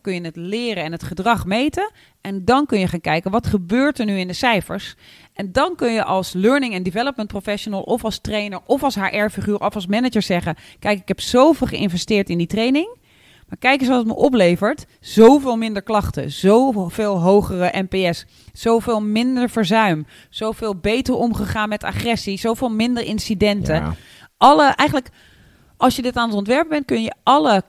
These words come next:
Speaker 1: K P I's waar een bedrijf of een organisatie die, die, die zij belangrijk vinden,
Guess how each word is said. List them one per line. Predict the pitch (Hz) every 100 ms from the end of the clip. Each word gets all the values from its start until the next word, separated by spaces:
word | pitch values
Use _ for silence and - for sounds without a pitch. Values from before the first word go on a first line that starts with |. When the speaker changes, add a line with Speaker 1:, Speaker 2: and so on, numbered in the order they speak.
| _
Speaker 1:
K | - 202 190
P |
I's | 185 180 254 - -
waar | - 185
een | 190
bedrijf | 175 208 226 208 -
of | 160
een | 175
organisatie | 156 185 185 226 226 233 185
die, | 170
die, | 175 180
die | 202
zij | 185 220
belangrijk | 185 233 294 196
vinden, | - 190 165 135